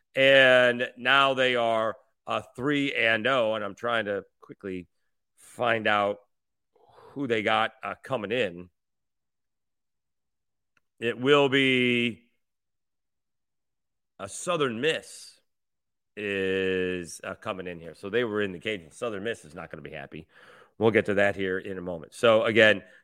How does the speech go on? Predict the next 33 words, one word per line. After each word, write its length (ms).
congratulations 1400
to, 800
uh, 320
U 200
L 180
M 240
with 140
the 60
big 340
sixty-six 640
fifty-eight 500
win, 360
moving 300
to, 80
th-, 160
again, 300
three 420
and 100
oh 240
for 100
the 80
first 300
time 340
in 240
more 600
than 180
fifteen, 800
uh, 120
years. 420
I 60
mean, 180
they 180
are 500